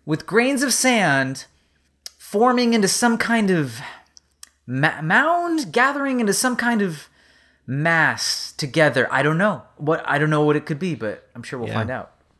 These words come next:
Speaker 2: I don't know. Not
Speaker 1: Um,
Speaker 2: sure. Could be
Speaker 1: yeah.
Speaker 2: anything.
Speaker 1: Could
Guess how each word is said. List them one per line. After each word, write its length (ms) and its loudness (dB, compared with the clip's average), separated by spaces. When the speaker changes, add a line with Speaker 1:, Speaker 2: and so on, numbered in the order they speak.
Speaker 2:
I 40 -10
don't 180 -8
know. 140 -8
Not 140 -14
Speaker 1:
Um, 80 -8
Speaker 2:
sure. 240 -8
Could 140 -2
be 100 2
Speaker 1:
yeah. 120 4
Speaker 2:
anything. 360 0
Speaker 1:
Could 60 -20